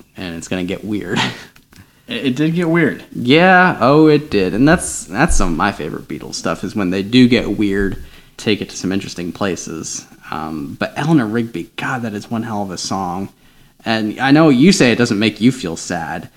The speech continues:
Speaker 1: and I guess this just sort of speaks to the differences in art and how it can affect different people. I was going through a, you know, sad teenage phase when I was sixteen, and that was a song I really latched onto.
Speaker 2: Really?
Speaker 1: Yeah, especially that lyric,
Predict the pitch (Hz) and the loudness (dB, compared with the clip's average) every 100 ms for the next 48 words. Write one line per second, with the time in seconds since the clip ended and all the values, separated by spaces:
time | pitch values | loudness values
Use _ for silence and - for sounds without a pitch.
0 | _ - 104 113 120 131 165 175 120 - | _ -8 -2 0 0 2 2 2 0 -2
1 | 107 95 - 117 107 - 104 92 92 95 | -2 -2 -2 -2 -2 -4 -4 -4 -6 -6
2 | 104 107 110 113 104 92 87 82 - 110 | -6 -4 -2 -2 -2 -6 -6 -8 -8 -4
3 | 107 78 107 107 80 101 85 110 95 98 | -4 -4 -2 -2 -2 -8 -4 -4 -4 -6
4 | - 73 - - 87 78 80 127 110 98 | -8 -8 -4 -4 -4 -4 0 0 -2 -6
5 | 90 82 95 92 90 92 90 - _ _ | -8 -6 -6 -4 -4 -4 -4 -10 _ _
6 | _ - - - 110 98 87 - 156 143 | _ -20 -20 -12 -4 -4 -4 0 4 4
7 | 131 120 113 - 135 127 120 107 - 127 | 4 2 -2 4 6 8 6 2 0 2
8 | 117 117 107 107 120 135 98 - 101 - | 4 4 2 2 4 2 0 -4 -6 -6
9 | - 85 92 90 82 64 98 98 104 101 | -8 -4 -4 -4 -6 -6 -4 0 2 0
10 | 95 - - 87 90 104 95 98 92 87 | -6 -6 -6 -6 -2 0 0 -4 -4 -6
11 | 87 - 87 82 - 60 69 - _ _ | -6 -6 -6 -6 -10 -10 -12 -14 _ _
12 | - _ - 156 123 82 - _ _ - | -20 _ 0 2 2 -4 -14 _ _ -4
13 | 104 95 - _ - - 123 113 107 104 | -2 -2 -6 _ -16 -4 0 0 0 -2
14 | 110 101 101 | -2 -4 -4